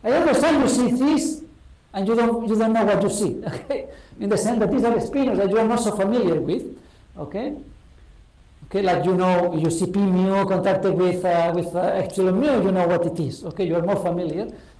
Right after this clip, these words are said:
Okay, so when you see this object, as I said, I'm not deri-, I'm deriving just by guessing,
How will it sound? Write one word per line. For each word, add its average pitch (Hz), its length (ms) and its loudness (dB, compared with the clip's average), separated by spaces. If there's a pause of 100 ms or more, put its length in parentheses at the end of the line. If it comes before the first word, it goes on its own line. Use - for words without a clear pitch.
Okay, 226 160 0
so 196 140 0
when 214 160 0
you 269 260 0
see 240 180 -4
this 196 160 -2
object, 240 300 2
as 233 220 2
I - 20 0
said, 214 220 0
I'm 208 180 2
not 285 160 0
deri-, 214 120 2
I'm 233 360 0
deriving 240 360 0
just - 280 0 (400)
by 180 220 0
guessing, 226 580 0